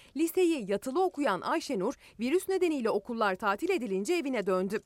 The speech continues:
Hayvancılıkla uğraşan ailesine yardım ediyor. Evinde internet çekmediği için televizyondan takip ediyor derslerini.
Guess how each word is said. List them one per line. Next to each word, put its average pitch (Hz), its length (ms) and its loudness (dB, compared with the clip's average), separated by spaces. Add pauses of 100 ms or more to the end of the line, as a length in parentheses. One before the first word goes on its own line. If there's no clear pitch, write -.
(200)
Hayvancılıkla 202 600 0
uğraşan 294 380 0
ailesine 294 500 -2
yardım 196 340 0
ediyor. 196 360 0 (320)
Evinde 277 380 0
internet 254 500 -4
çekmediği 294 560 -2
için 359 280 -2 (220)
televizyondan 285 720 -2
takip 202 340 -2
ediyor 202 340 0
derslerini. 208 540 0